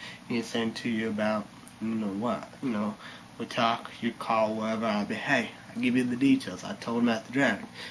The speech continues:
Should have told Chris Kimo. I didn't. But I'm gonna talk to you, no doubt about it.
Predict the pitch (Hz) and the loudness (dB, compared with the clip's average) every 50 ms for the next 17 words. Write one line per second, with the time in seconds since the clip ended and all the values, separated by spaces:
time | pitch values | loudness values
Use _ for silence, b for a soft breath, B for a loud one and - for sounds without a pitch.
0 | B B - - - 107 107 113 - - 120 117 113 - - 117 113 113 - - | B B -8 -6 -4 -4 -4 -4 -4 -2 -2 -2 -4 -4 -4 -4 -4 -6 0 2
1 | 196 190 165 139 120 - - - - - - - 123 127 131 135 131 113 - - | 4 6 8 8 6 6 0 -8 -16 -16 -14 -12 -10 -4 2 2 4 4 2 0
2 | - - B B B B B B B B B B B B - - 113 113 123 127 | -6 -14 B B B B B B B B B B B B -4 0 0 2 2 2
3 | 120 117 - 117 113 113 - - 113 113 117 113 107 110 110 104 117 123 127 123 | 0 0 0 -2 -2 -2 -4 -6 -6 -4 -4 -2 -2 0 2 2 4 4 6 6
4 | 120 120 117 107 107 120 117 117 120 - | 6 6 4 4 2 2 2 2 0 -2